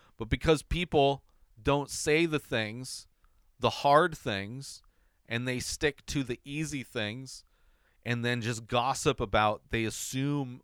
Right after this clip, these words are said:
all of the, the big conversation, the important things, uh, there's miscommunication going all, uh, all around.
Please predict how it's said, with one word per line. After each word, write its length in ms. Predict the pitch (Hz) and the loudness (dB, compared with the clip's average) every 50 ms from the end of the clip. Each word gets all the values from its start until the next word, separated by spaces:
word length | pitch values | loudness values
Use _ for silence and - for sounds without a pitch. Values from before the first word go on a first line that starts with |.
| _ | _
all 240 | - 120 117 117 113 | -4 -2 -2 0 -2
of 140 | 110 104 101 | -2 -6 -6
the, 240 | 101 107 104 104 101 _ _ _ _ - - _ | -6 -6 -6 -6 -8 _ _ _ _ -20 -16 _
the 100 | - 117 | -6 -6
big 400 | 113 98 - 127 127 135 135 131 - | -6 -2 2 2 2 2 0 -4 -8
conversation, 640 | - - 120 110 107 107 98 - 117 101 - - 110 | -4 -2 -2 -2 -2 -4 -6 -6 -8 -10 -8 -8 -8
the 80 | 107 | -6
important 560 | 110 95 - - - 127 131 151 135 127 117 | -8 -8 -8 -8 -4 -4 -4 -4 -6 -10 -16
things, 560 | - - - 107 95 90 92 104 104 - - - _ _ _ _ _ _ _ _ _ _ _ _ _ - | -12 -8 -6 -6 -6 -6 -8 -12 -14 -16 -20 -20 _ _ _ _ _ _ _ _ _ _ _ _ _ -8
uh, 340 | - 110 113 113 110 110 113 120 123 | -6 -4 -2 -2 -2 -2 -4 -6 -4
there's 360 | - 117 117 127 127 107 - | -2 0 0 0 0 -4 -6
miscommunication 960 | - 131 131 156 147 - - - 175 208 208 196 - 180 214 247 240 - 208 147 | -8 -6 -4 -4 -4 -4 -6 -6 -4 -4 -4 -2 0 0 0 0 0 -6 -4 -2
going 280 | 139 131 123 113 104 | 0 0 0 0 -2
all, 320 | 104 101 95 90 85 - _ _ - | -2 -2 -2 -4 -4 -8 _ _ -10
uh, 120 | 107 107 - _ _ - | -10 -10 -12 _ _ -8
all 260 | - 110 110 104 101 | -4 -2 -2 0 -2
around. 340 | 95 90 87 82 73 - | -2 -4 -6 -8 -12 -16